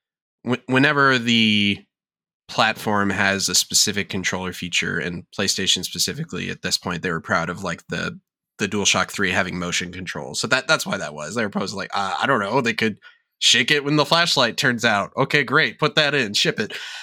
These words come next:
Um, but yeah, that was some great video gaming done. One moment around this time period of the game story that we don't get is they take the mechanic that we've talked about before, which is throwing a brick or a bottle,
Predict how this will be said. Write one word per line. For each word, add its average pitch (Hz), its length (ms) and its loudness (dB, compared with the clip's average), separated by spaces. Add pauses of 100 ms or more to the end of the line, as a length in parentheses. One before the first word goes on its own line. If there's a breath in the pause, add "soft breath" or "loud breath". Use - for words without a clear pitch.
(160 loud breath)
Um, 107 500 2 (240)
but 110 200 0
yeah, - 200 -2
that 110 100 0
was 123 100 4
some 135 160 4
great 127 300 2
video 113 280 0
gaming 101 360 0
done. 98 380 0 (680)
One 156 760 2
moment 135 520 6
around 127 540 4
this 127 220 2
time 127 300 2
period 117 600 2 (120)
of 110 380 0 (100)
the 104 120 2
game 104 260 0
story 107 320 2
that 98 140 -2
we 98 240 -8
don't 113 320 2
get 95 320 0 (160)
is - 500 0
they 113 220 2
take 131 400 0
the 113 180 0
mechanic 135 460 2
that 135 80 0
we've 120 160 -2
talked 117 240 2
about 113 160 -2
before, 110 260 -2
which 98 140 -2
is 98 80 -4
throwing 104 240 -2
a 98 80 -2
brick 98 240 -2
or 95 80 -2
a 90 60 -4
bottle, 92 420 0